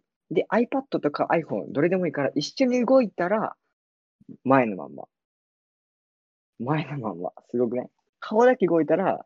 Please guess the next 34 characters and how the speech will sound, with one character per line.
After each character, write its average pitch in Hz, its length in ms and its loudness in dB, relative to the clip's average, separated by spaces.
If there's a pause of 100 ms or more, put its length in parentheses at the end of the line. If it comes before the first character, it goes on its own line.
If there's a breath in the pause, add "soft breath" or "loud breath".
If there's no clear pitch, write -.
(160)
こ - 300 0
う 113 40 2
な 104 80 0
の 92 80 -2
に、 107 280 0 (680)
一 147 100 4
緒 233 160 0
に 220 80 4
動 220 140 2
い 143 40 -2
た 151 100 2
ら 151 120 6
ち - 80 -4
ゃ 127 60 -2
ん 113 60 -4
と - 80 -4
こ 110 160 -4
っ - 40 -20
ち - 80 -6
か 123 100 2
ら 107 60 2
出 92 120 -6
る 92 60 -4 (100)
っ - 60 -20
て 78 80 -10
い - 80 -8
う。 - 40 -16 (540)
そ 127 120 2
れ 147 80 4
も 170 260 2
耳 120 300 2
だ 110 140 0
け 104 120 -2
で。 - 180 -8